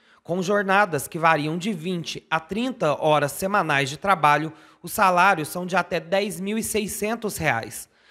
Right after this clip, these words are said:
Lembrando que para a carreira de agente administrativo, será exigido apenas o nível médio.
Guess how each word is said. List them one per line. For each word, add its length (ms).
Lembrando 440
que 120
para 220
a 20
carreira 520
de 120
agente 640
administrativo, 1080
será 320
exigido 460
apenas 420
o 60
nível 320
médio. 480